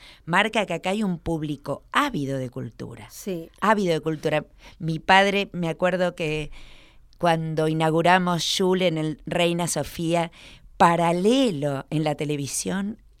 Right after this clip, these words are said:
Speaker 1: a la toma de los supermercados, todo el mismo día en la gran sala de prensa dijo,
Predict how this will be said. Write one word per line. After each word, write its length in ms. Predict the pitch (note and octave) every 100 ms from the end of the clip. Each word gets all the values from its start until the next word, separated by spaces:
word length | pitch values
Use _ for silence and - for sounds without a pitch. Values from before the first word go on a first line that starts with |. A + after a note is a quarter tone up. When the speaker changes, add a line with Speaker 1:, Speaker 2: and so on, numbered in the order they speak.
| -
Speaker 1:
a 100 | C3+
la 120 | C#3
toma 300 | - E3+ F#3
de 80 | D#3+
los 140 | C3
supermercados, 960 | - C3 C3+ C3 B2 - F#3 G3+ D#3+ - -
todo 240 | G3+ G3
el 80 | F3
mismo 320 | E3+ D3+ E3
día 180 | E3+ G3
en 120 | F3
la 100 | D#3
gran 240 | E3+ F#3
sala 260 | F#3 F3+ F3
de 80 | D#3+
prensa 460 | E3+ F#3 F#3 -
dijo, 340 | E3+ C#3+ -